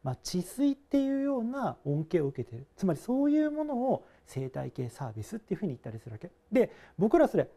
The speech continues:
当たり前だと思ってるからあまり気づかないんだよね。でも森が失われることによって、まあ実際川が氾濫するっていった時に初めて、あ、生態系サービスを受けていたんだなってことに気づかされたりするわけ。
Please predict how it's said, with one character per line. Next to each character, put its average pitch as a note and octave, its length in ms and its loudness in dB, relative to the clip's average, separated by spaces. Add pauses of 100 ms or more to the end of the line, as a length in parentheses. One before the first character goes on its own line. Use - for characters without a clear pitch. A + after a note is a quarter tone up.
(160)
当 E3 120 2
た C4+ 160 4
り C4+ 100 2
前 C4 200 0
だ C4 100 2
と E3 120 -4
思 C#3+ 160 -2
っ - 20 -10
て D3+ 140 -2
る B2 80 -4
か D3 120 -8
ら C3+ 280 -6
あ D#3+ 100 0
ま G#3+ 80 2
り A3 80 0
気 F#3+ 140 2
づ G3+ 100 -2
か D#4 120 4
な A3+ 120 -2
い B2+ 40 -6
ん A2+ 40 -8
だ A2 60 -10
よ A2 60 -8
ね。 D#3 120 -8 (200)
で C#4 120 8
も C4 260 4 (220)
森 E3+ 260 6
が F3+ 140 2
失 F3 360 -6
わ F3 160 -2
れ F3 120 -4
る F3 100 -4
こ F3 140 -4
と F#3+ 120 -4
に C#3+ 140 -8
よ B2+ 100 -12
っ - 20 -14 (260)
て、 B3 280 2 (280)
ま F3+ 140 4
あ C3 160 -2 (100)
実 A#2+ 300 -8
際 E3 500 -2
川 D3 280 0
が C3 100 -6
氾 C#3 280 -6
濫 D3+ 180 -6
す E3+ 120 -6
る E3 60 -2
っ - 20 -10
て - 200 -8
い - 20 0
っ - 20 -2
た - 180 -4
時 C#4+ 300 0
に D4 220 2 (240)
初 F#3 280 0
め D#4+ 120 4
て、 - 180 -2
あ、 F3 160 -2 (240)
生 D3 300 -2
態 D3+ 240 -4
系 D#3+ 180 -4
サ E3 200 -10
ー - 20 -8
ビ D3 100 -8
ス C#3 140 -12
を B2+ 60 -8
受 F3+ 180 0
け - 40 -6
て D3 60 -6
い C3 80 -8
た D3+ 160 -6
ん C3+ 80 -8
だ A#2 80 -10
な B2 120 -6
っ - 20 -12
て - 240 -4
こ A3+ 80 -2
と B3 80 -2
に E3+ 100 0
気 - 220 -10
づ D3+ 80 -2
か F#3+ 120 2
さ G#3+ 140 0
れ F3+ 80 -4
た A#2 100 -12
り A2 60 -14
す - 160 -12
る A2+ 80 -10
わ B2 80 -8
け。 - 140 -10